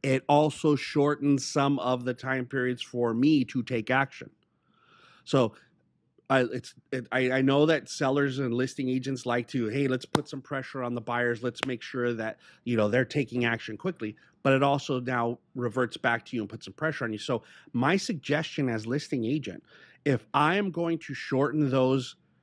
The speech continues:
investigation periods, which includes reviewing the documentation I'm required to provide you,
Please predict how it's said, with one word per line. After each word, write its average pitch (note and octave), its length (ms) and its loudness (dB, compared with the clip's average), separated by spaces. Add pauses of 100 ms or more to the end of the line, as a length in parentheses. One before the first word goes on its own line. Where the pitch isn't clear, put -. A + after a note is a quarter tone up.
(280)
investigation C3 800 0
periods, C#3 380 -2
which A#2 200 -4
includes A#2+ 500 -2
reviewing A2+ 800 -2 (360)
the G#2+ 120 -8
documentation A2 720 -4
I'm G#2 180 -2
required G#2+ 400 -4
to - 80 -16
provide A2 460 -6
you, G3 180 -2